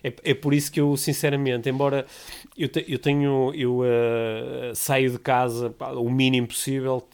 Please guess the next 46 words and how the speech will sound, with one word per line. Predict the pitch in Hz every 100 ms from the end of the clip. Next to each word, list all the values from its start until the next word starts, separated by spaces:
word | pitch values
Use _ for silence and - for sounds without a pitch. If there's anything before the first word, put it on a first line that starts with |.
| -
eh, | 143 117
saio | 113 131 127
de |
casa | - 131 123 127
uma | 127 123
vez | 123 -
por | 123
dia | 120 123 117
para | 123
correr. | - 110 120 120 117 - - -
Aqui | 117 - 123
eu, | 117 143
eu | 127
moro | 127 127 123
num | 120
sítio | - 123 120
onde | 117
consigo | 127 117 120
correr | 127 110 120
sem | 110 120
me | 117
encontrar | 120 117 113
com | 120
ninguém | 110 110 123 127 123 - - -
e, | 117 120 117
eh, | 120 131
uma | 131 135
vez | 131 -
por | -
semana | - 131 139
vou | 135 120
fazer | 135 117 120
compras. | 123 104 104 98 - _ _ - _ -
As | 123 120
minhas | 139 135
saídas | 139 139 139 135
são | 131 117
essas. | 104 - 123 - - - -
Mas | 139 160
eu | 175
compreendo | 202 190 160 131 123
que | -
para | 139
algumas | 135 135 160 156 -
pessoas, | - - 123 113 110 123 -
é, | 131